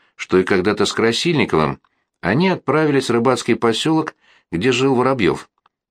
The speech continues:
Только не встретились им теперь по пути ни дровяные склады, ни старые сараи, всё, что могло гореть, было растащено.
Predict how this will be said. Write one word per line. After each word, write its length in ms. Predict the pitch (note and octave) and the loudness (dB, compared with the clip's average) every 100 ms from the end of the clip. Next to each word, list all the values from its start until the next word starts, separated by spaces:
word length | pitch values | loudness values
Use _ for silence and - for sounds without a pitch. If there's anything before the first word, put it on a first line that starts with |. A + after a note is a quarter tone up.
| - | -4
Только 300 | D#2+ D2+ F2+ | -2 0 0
не 140 | F2+ | 2
встретились 560 | F2 - G#2 D#2 E2 - | 0 0 -2 0 -4 -2
им 120 | D#2+ | -2
теперь 400 | - E2 E2 - _ _ _ - | -2 0 0 0 _ _ _ -2
по 80 | D#2+ | 0
пути 460 | F#2 F2 G2 D#2+ - _ _ | 0 0 0 -2 -4 _ _
ни 200 | D#2 F2 | -2 0
дровяные 480 | F2+ F2 F#2 C3+ G2+ | 2 2 2 0 -2
склады, 680 | - E2+ D#2 D2 F#2+ A#2+ - _ | -2 0 0 2 -2 -2 -8 _
ни 160 | C#2 C#2+ | -4 -4
старые 420 | - G2+ A#2+ D2 | -2 -2 2 0
сараи, 600 | - E2+ D#2+ A#2+ A#2+ A2+ _ - - | 0 0 0 0 -2 -6 _ -20 -20
всё, 220 | - - E3 | -8 -2 -2
что 200 | - D3+ | 0 0
могло 320 | D3 D3 D3 | 2 0 0
гореть, 460 | D3+ E3+ F3+ - _ _ - | 2 2 0 -2 _ _ -4
было 200 | D3 E3 | -2 0
растащено. 760 | D3 - F#2+ D#2 - D2+ D2 | -2 -2 0 0 -2 -4 -6